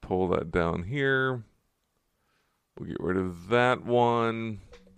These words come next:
And, uh, wow, this camera is a lot different in terms of its, um, I'm gonna move this along. Pull this, something like that.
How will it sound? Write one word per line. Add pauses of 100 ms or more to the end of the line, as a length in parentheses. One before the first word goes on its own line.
(880)
And,
uh,
wow,
this (680)
camera
is
a
lot (560)
different
in
terms
of
its, (1500)
um, (480)
I'm
gonna
move
this (580)
along. (1200)
Pull
this, (1500)
something
like
that.